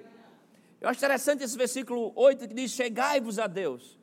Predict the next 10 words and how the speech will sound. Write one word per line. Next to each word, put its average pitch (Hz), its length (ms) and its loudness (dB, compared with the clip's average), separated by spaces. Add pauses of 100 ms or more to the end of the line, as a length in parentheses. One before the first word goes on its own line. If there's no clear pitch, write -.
e 190 140 -6
ele 202 140 2
se 175 120 -14
chegará 165 340 -8
a 143 60 -6
vós 127 260 -10
outros. 110 240 -16 (1160)
Chegai-vos 208 580 -8
a 170 80 -6
Deus. 143 340 -14